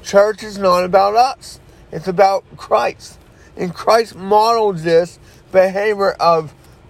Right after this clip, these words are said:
of giving up his will for the will of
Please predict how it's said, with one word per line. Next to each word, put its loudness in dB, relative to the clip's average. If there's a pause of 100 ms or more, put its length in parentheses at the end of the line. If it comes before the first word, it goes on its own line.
of 0 (880)
giving -2
up 0 (180)
his 2
will 2 (360)
for 0 (180)
the -2
will 2
of -4